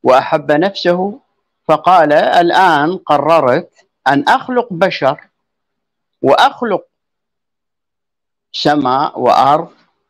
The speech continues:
ونجوم ومصابيح، وأخلق بشر حتى يعبدونني.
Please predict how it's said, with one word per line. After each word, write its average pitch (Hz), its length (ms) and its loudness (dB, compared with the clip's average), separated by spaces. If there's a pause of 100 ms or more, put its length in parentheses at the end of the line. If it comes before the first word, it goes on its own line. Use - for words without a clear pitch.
(1800)
ونجوم 143 840 0
ومصابيح، 160 1040 -2 (840)
وأخلق 269 540 0
بشر 330 360 0
حتى - 360 -2
يعبدونني. 123 840 -2